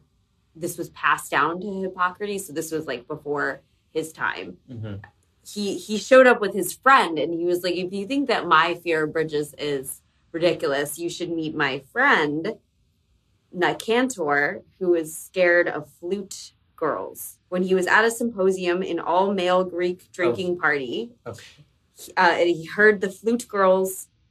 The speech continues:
Speaker 1: play on their flutes, he got ill.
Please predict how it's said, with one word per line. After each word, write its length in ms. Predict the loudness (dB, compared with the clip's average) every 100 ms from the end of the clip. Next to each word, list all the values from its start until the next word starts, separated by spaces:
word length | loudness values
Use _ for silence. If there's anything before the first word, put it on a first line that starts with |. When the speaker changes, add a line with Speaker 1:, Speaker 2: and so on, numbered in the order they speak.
| _ _ _
Speaker 1:
play 220 | 0 2
on 200 | 0 0
their 160 | 2 0
flutes, 560 | 0 0 0 -2 -16
he 80 | -4
got 320 | 4 4 4 -2
ill. 400 | -6 -6 -8 -10